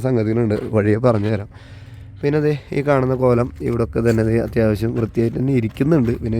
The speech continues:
ഈ സ്റ്റെമ്മിൻ്റെ അവിടുത്തെ ബ്ലാക്ക് പോയിട്ടുണ്ട്. ഇതാണ് വണ്ടിയുടെ ഫ്രണ്ട്, ഏഹ്, വൈസറിൻ്റെ അവിടെ,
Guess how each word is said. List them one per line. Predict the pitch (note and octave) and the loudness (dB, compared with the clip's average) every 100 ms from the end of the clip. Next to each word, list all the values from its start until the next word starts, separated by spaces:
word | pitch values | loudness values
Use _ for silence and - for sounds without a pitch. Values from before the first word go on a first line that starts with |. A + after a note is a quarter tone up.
| A#2 | -2
ഈ | A#2 | 0
സ്റ്റെമ്മിൻ്റെ | B2 A#2 A2 A#2+ | 0 0 0 0
അവിടുത്തെ | A#2+ B2 | 0 0
ബ്ലാക്ക് | A#2 G#2+ - A#2+ | 0 0 -4 -4
പോയിട്ടുണ്ട്. | A2 A#2 G#2+ A#2 - - - - - - - - - - F#3+ | -2 -2 -2 -4 -8 -12 -12 -12 -14 -12 -12 -12 -12 -2 4
ഇതാണ് | F#3+ E3+ C#3 | 4 4 4
വണ്ടിയുടെ | C#3 A#2+ A#2+ | 2 2 0
ഫ്രണ്ട്, | B2 A#2 G#2+ G#2+ - - | 0 0 0 -2 -6 -2
ഏഹ്, | A2+ A2 | 0 2
വൈസറിൻ്റെ | A2 G#2+ A2 G#2+ G#2+ | 2 0 -2 0 0
അവിടെ, | G#2 | 2